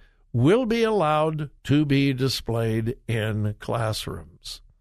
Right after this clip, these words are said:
Well, guess what? The, uh,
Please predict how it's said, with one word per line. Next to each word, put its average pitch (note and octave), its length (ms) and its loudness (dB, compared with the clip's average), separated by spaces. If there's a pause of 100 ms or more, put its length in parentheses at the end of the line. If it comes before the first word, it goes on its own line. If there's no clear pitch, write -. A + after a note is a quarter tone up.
(640)
Well, F3 480 2
guess C3+ 520 -2
what? F2+ 600 -10 (1500)
The, D3 260 4
uh, C#3 160 2